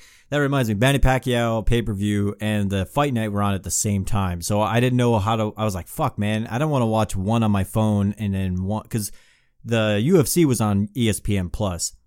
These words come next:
So I was like, "Well, I don't really wanna watch w-, the fight night on my phone and then watch the pay-per-view on the T V." So I, uh, I angered my wife by, she was at work, by stealing the T V out of our bedroom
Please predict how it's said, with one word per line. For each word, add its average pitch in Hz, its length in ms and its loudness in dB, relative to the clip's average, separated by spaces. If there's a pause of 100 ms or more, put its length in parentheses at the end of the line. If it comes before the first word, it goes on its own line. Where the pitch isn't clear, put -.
(360)
So 110 200 -2
I 113 40 2
was 104 100 0
like, 104 140 -4
"Well, 135 100 -4
I - 20 -2
don't 190 100 -2
really 135 140 0
wanna 110 280 0
watch 101 160 0
w-, 98 400 -6
the 95 340 -4
fight 120 280 -2
night 104 200 0
on 98 80 0
my 92 100 -4
phone 104 640 0
and 98 120 -2
then 95 180 -2
watch 98 340 -2
the 90 220 -6
pay-per-view 95 540 0
on 90 100 -2
the 87 80 -6
T 98 220 -4
V." 104 260 0 (920)
So 117 340 -2
I, 107 220 -2
uh, 92 360 -4 (840)
I - 80 -6
angered 143 400 2
my 127 160 2
wife 117 360 0
by, 104 420 -2
she - 160 -6
was 117 100 -4
at 107 120 -4
work, 117 360 -2
by 101 260 -2
stealing 127 400 0
the 110 80 0
T 117 220 -2
V 107 160 0
out 101 120 -2
of 95 80 -4
our 92 100 -2
bedroom 95 560 -2